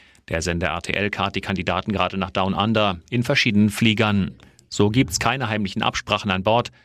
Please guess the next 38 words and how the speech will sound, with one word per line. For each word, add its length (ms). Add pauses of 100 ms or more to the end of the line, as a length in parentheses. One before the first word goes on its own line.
(180)
kein 240
Getuschel 380
in 80
der 80
Business 380
Class 260
und 160
vor 180
allem 280
kein 240
Gezicke, 600 (320)
was 160
sich 140
erst 200
am 100
Lagerfeuer 500
entzünden 400
soll. 320 (680)
Die 80
erste 340
kleine 300
Tränenschleuse 800
öffnete 340
Rennfahrer-Ex 640
Cora 280
Schumacher 420
bei 100
ihrer 220
Ankunft. 540 (380)
Da 140
wurde 220
der 140
Wasserfall 400
im 120
Camp 240
schon 140
fast 260
neidisch. 580